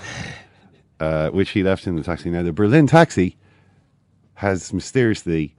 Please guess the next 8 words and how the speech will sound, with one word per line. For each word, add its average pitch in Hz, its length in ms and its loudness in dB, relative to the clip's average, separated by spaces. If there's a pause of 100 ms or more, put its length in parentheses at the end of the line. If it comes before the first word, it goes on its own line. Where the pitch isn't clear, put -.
failed 82 480 -2
to 71 380 -2 (500)
report 82 580 -4 (200)
with 71 180 -8
the 71 60 -10
missing 67 340 -8
money. 58 280 -10 (760)
Uh, 69 480 -6